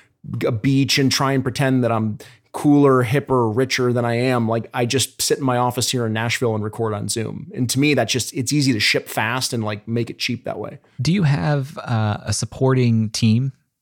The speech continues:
Speaker 1: I just got my first supporting, well, my wife would be remiss if I didn't, if I didn't say yes. Uh, my wife is, um, a, a huge support system for, for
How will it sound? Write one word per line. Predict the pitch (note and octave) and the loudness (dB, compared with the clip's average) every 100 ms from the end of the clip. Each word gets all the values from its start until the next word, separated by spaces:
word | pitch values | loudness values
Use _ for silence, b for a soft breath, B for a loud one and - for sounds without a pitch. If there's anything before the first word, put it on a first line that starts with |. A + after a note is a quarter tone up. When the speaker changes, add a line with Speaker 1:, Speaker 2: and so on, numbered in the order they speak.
| _ - | _ -2
Speaker 1:
I | C#3 | 0
just | C3+ A2 B2+ E3 - - - _ C3 | 0 0 2 2 2 -2 -8 _ -4
got | C3 - | -2 0
my | B2 | -2
first | - C#3 C3+ - - - | -2 -2 0 0 -2 -2
supporting, | A#2+ - C#3 A#2+ A2 B B | -2 0 2 2 -2 B B
well, | E3 C3+ - _ _ _ _ - | 2 2 0 _ _ _ _ -4
my | A2+ | 0
wife | A2+ A2+ | 2 0
would | A2+ | -2
be | G#2+ | -4
remiss | G#2+ G#2+ G#2+ G2+ | -2 -2 -2 -4
if | |
I | F#2 | -6
didn't, | G2+ G#2 | -8 -10
if | - G#2 | -8 -6
I | |
didn't | G#2 G#2+ | -4 -2
say | G2 G2+ G2 - | -4 -4 -6 -8
yes. | A2 G2+ G#2 - - B B B | -6 -4 -2 -4 -6 B B B
Uh, | |
my | A2+ B2 | 2 4
wife | B2+ C3 C3 | 6 6 4
is, | A#2+ G#2+ - | 2 0 0
um, | A2 G#2 G2+ - | 0 -2 -4 0
a, | A#2 G#2 G#2 | 0 0 -2
a | A#2+ | -4
huge | - C3+ A2+ | 0 0 2
support | A2 A2+ A#2 | -2 -4 -4
system | - A2 A#2 B2+ | -2 -2 -2 -6
for, | - A2 G2+ | -2 0 0
for | - A2+ G2+ | -2 -2 -2